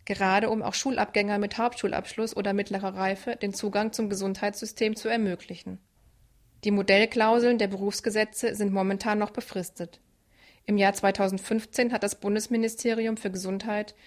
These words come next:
dem Deutschen Bundestag über dieses Projekt Bericht zu erstatten. Dann wird auch die Frage zu klären sein, welche beschäftigungspolitischen und finanziellen Auswirkungen die Akademisierung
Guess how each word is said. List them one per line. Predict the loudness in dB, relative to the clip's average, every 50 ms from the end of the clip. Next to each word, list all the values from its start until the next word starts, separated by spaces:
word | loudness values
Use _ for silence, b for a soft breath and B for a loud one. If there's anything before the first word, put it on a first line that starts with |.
| B B B
dem | -2 2
Deutschen | 4 4 4 4 2 0 0
Bundestag | 0 0 0 0 -2 -2 -2 0 0 0 0
über | -2 -2 -2
dieses | -2 -2 -4 -6 -10
Projekt | -6 -2 0 2 2 0 0 -2 -2
Bericht | 0 0 0 -2 -2 -6
zu | -8 -6
erstatten. | -6 -8 -10 -10 -12 -12 -10 -12 -14 -14 -16 _ _ _ _ _ _ _ _ -20 -18 -6
Dann | 0 2 2 4 4 2
wird | 2 0 0
auch | 0 -2 -2
die | -2 -4
Frage | -2 0 2 2 2 0
zu | -2 -8 -8
klären | -4 0 2 2 2 2 2
sein, | 2 0 0 0 2
welche | 2 2 2 0 -2
beschäftigungspolitischen | -4 -4 -4 -4 -4 -4 -4 -4 -2 -2 -2 -2 -2 -2 0 0 0 0 0 -2 -4 -2 -2 -2
und | -4 -2
finanziellen | -2 0 0 2 0 0 0 0 2 4 4 4
Auswirkungen | 2 2 0 0 -2 -4 -6 -4 -4 -4 -4 -2 -4 -4 -4
die | -4 -2 -2
Akademisierung | -2 -2 -2 -2 0 0 0 0 -2 -2 -4 -4 -4 -4 -4 -4 -6 -6